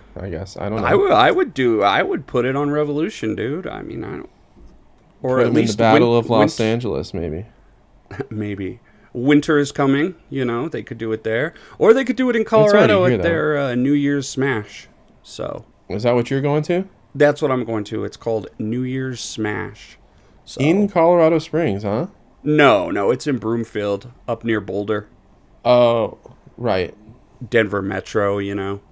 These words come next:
Speaker 2: Um, that is, that, that arena is fairly new. Um, so, and I'm actually gonna get into that in a bit when we talk a little M M A real quick. But, uh,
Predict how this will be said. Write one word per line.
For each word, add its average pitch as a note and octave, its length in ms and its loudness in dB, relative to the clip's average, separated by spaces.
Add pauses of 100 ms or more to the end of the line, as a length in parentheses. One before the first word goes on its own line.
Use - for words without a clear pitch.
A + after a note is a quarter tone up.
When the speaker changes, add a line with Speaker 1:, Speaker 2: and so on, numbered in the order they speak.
Speaker 2:
Um, F#2 400 -6
that C3+ 320 2
is, F3+ 300 -4
that, D#3 320 -4
that F3 140 0
arena A#2+ 280 0
is G#2 180 -4 (220)
fairly A2 400 0
new. G#2+ 340 -2 (540)
Um, F#2+ 480 -8 (200)
so, G2 600 -4 (380)
and B2 160 0
I'm D3+ 100 4
actually C#3+ 300 -2
gonna A2+ 160 -4
get A2+ 160 -2
into A2 220 -4
that G#2+ 180 -2
in G2 80 -8
a F#2+ 40 -6
bit G#2+ 280 -4
when G#2 100 -10
we G2+ 120 -6
talk F#2 320 -10
a - 20 -6
little G2+ 260 -6
M F#2+ 160 -4
M F#2+ 160 -4
A A2 100 0
real F2 160 -6
quick. - 360 -12
But, A2 180 2
uh, F#2 140 -2